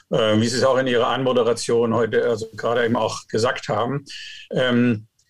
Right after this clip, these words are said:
für mich ist, äh, das natürlich auch wichtig, aber in dem Zusammenhang mit meinem Vortrag hat sich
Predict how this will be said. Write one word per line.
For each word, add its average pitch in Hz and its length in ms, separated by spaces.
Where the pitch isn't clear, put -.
für 143 140
mich 160 180
ist, - 260
äh, 220 240
das 151 500
natürlich 120 300
auch 151 300
wichtig, 180 420
aber 143 240
in 127 100
dem 123 180
Zusammenhang 147 840
mit 131 160
meinem 123 160
Vortrag 160 640
hat 160 100
sich 147 220